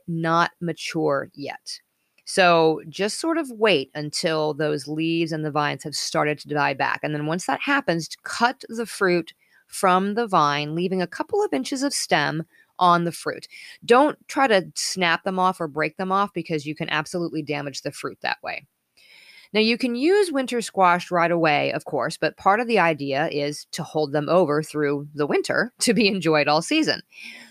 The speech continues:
But in order to do this, you'll need to cure the fruit once it's removed from the vine. So this is done by removing the excess moisture from the skin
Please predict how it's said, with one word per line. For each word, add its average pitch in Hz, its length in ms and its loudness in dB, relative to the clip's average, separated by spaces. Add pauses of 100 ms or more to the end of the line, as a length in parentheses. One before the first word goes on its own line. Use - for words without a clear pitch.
(200)
But 220 80 6
in 214 80 2
order 277 240 2
to 277 100 -4
do 233 320 -2
this, 180 300 0
you'll 190 140 2
need 185 240 0
to 190 160 -4
cure 185 800 4
the 160 220 -4
fruit 151 480 -6
once 147 260 -6
it's 160 160 -8
removed 147 360 -4
from 139 280 -6
the 135 80 -6
vine. - 320 -4 (560)
So 175 480 6 (140)
this 180 260 -2
is 269 140 -4
done 196 320 2
by 160 320 4
removing 165 720 -2
the 233 120 -6
excess 202 400 -4
moisture 160 400 -4
from 151 300 -4
the 240 80 -6
skin 147 580 -4